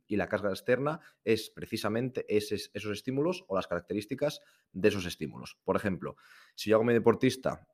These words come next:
eh, correr X metros a X intensidad, después hacer X saltos y después levantar no sé cuántos kilos, no sé cuántas veces, eso sería la carga externa. Y realmente cómo responde el organismo del deportista ante, ante esa carga externa sería la carga interna. Pues, por ejemplo,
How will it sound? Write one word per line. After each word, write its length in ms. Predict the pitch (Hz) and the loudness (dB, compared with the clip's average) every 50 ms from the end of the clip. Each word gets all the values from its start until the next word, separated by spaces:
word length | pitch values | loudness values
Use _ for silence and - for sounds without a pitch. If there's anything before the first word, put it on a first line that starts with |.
| - | -4
eh, 320 | 87 85 82 82 85 82 - | 0 0 2 4 2 0 0
correr 480 | - 92 95 98 110 107 87 80 - - | 0 -2 2 4 6 6 4 4 0 -2
X 340 | 98 104 104 - 110 104 98 | -2 -2 0 0 -2 -2 0
metros 460 | 107 117 117 117 - 80 78 - - - | 2 0 0 0 0 -6 -6 -6 -8 -4
a 100 | - 92 | -2 -2
X 200 | 92 90 98 95 | -2 -2 -4 -6
intensidad, 680 | 104 98 92 101 98 - 104 104 107 95 80 - - _ - | -6 -4 -2 -4 -2 0 2 2 4 4 2 0 -4 _ -8
después 300 | 85 90 90 - 104 107 | -8 -8 -8 -4 -6 -6
hacer 420 | 104 - 113 107 104 98 - - _ - | 0 4 4 4 4 2 -4 -10 _ -2
X 280 | 104 104 - 104 - | -2 0 0 -2 2
saltos 440 | - 120 113 92 - 85 80 - - - | 6 6 6 6 4 -2 -2 -4 -4 -6
y 60 | 87 | -6
después 200 | 90 - - 104 | -6 -4 0 0
levantar 520 | 107 104 104 98 - 104 101 95 85 - - | 2 2 2 2 2 2 2 2 0 -10 -10
no 140 | 95 98 98 | -4 -4 -4
sé 120 | 95 104 | -2 0
cuántos 300 | - 110 110 - 110 - | 0 0 2 2 0 -4
kilos, 340 | - - 117 95 82 - - | -2 -2 0 2 0 0 -2
no 140 | 76 85 82 | -6 -6 -4
sé 100 | - 90 | -4 2
cuántas 300 | - 104 101 107 104 104 | 2 2 2 2 0 2
veces, 380 | 120 127 - - 160 160 - _ - - - _ _ - _ - | 2 0 0 0 -4 -4 -4 _ -18 -20 -20 _ _ -20 _ -2
eso 120 | - 123 120 | 0 0 0
sería 200 | - 123 127 117 | 2 2 4 4
la 120 | 107 98 | 4 6
carga 240 | - 110 110 98 87 | 6 6 6 6 4
externa. 580 | 82 - - 78 69 71 87 120 156 170 - _ _ | 2 0 -4 -4 -4 2 2 2 2 2 -2 _ _
Y 140 | - 107 110 | 0 2 4
realmente 420 | 107 101 110 117 120 117 - 92 - | 6 6 6 4 4 0 -2 -4 -4
cómo 220 | - 107 113 113 | -2 0 2 2
responde 400 | 113 107 - - 117 113 95 90 | 0 0 0 0 0 2 2 2
el 80 | 90 87 | 4 4
organismo 320 | 85 78 90 101 107 113 | 4 4 2 2 2 2
del 100 | 107 101 | 2 2
deportista 600 | - 101 95 - 117 - - - 82 76 - _ - - | 2 0 0 0 -2 -2 0 -4 -4 -4 -4 _ -2 -2
ante, 420 | 90 90 87 85 - 110 110 - - | -2 -2 0 2 2 2 2 2 0
ante 280 | 95 95 87 - 104 | -2 -2 0 2 2
esa 180 | 113 107 95 82 | 2 2 2 -2
carga 200 | - 92 98 104 | -2 2 2 2
externa 460 | 101 - - 131 127 131 151 165 165 - | 0 2 0 0 0 2 0 -2 -2 -4
sería 260 | - - 95 101 104 | -6 0 2 4 4
la 140 | 101 90 - | 4 4 2
carga 180 | 87 95 87 | 0 0 0
interna. 500 | 80 76 - 78 73 73 87 110 - 135 - | -2 -4 -6 -10 -10 -8 -8 -10 -10 -10 -10
Pues, 120 | - 82 | -12 -8
por 120 | - 85 90 | -6 -6 -4
ejemplo, 400 | - 104 98 90 - 78 - | -2 -2 -2 -2 -4 -8 -10